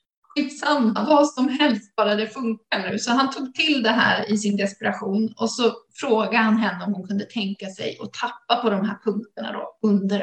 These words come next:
ögonen. Och det festliga och intressanta var att det faktiskt hjälpte. Så bara en stund senare, efter att hon hade tappat på de här punkterna, så hade den här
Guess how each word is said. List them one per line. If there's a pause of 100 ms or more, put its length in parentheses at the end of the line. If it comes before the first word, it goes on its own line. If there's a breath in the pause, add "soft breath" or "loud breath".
ögonen. (1700 loud breath)
Och
det (380)
festliga
och
intressanta
var (140)
att
det
faktiskt (120)
hjälpte. (200)
Så
bara
en
stund
senare,
efter
att
hon
hade
tappat
på
de
här
punkterna, (560 loud breath)
så
hade
den
här